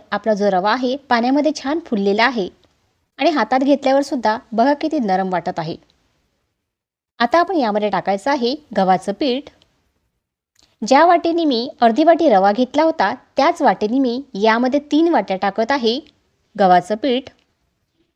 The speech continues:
गव्हाचं पीठ आपण टाकून घेतलेलं आहे. आता याच्यामध्ये आपण बाकीचं जे साहित्य आहे ते सुद्धा टाकून घेऊ. आता यामध्ये घालायचे आहे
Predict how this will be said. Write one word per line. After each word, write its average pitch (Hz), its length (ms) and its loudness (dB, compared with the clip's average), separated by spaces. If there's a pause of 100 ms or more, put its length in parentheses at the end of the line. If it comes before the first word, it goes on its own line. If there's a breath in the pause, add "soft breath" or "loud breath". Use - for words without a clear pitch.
(720)
गव्हाचं 302 380 4
पीठ 339 180 -2
आपण 330 220 -2
टाकून 233 320 -2
घेतलेलं 254 380 0
आहे. 254 300 0 (1120)
आता 233 200 0
याच्यामध्ये 302 420 4
आपण 254 300 -2 (140)
बाकीचं 202 400 0
जे 196 140 -2
साहित्य 180 420 -2
आहे 254 200 0 (100)
ते 185 120 -2
सुद्धा 180 240 -2
टाकून 254 340 -2
घेऊ. 294 280 -2 (2250)
आता 254 200 2
यामध्ये 320 320 0
घालायचे 208 460 0
आहे 269 200 2